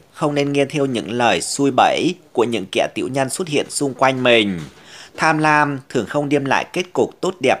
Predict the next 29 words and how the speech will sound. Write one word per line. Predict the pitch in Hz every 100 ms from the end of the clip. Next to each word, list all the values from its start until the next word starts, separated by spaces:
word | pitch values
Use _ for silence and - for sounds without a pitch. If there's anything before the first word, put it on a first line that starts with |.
| -
cho | 143
mọi | 131 123 71
người. | 110 110 107 90 76 - - -
Vì | 123
vậy, | 95 107 104 80 - _ -
với | 104
bà | 123 139
tuổi | 104
Hợi, | 123 135 120 98 - - _
hãy | - 98
học | 147 117
cách | - 185
hài | - 139 120 101
lòng | 101 104 85
với | 110
những | 139 98
gì | 107 117
mình | 95 98 87
đang | 110 127 -
có. | 107 104 110 190 240 - _ _ _ _ _ _ _ _ _
Ngày | 127 127 123
thứ | 156
sáu | 156 131 165
này | 180 143
với | 95 113
bạn | 120
tuổi | 101
Hợi | 135 147 135 110 90
ạ, | 90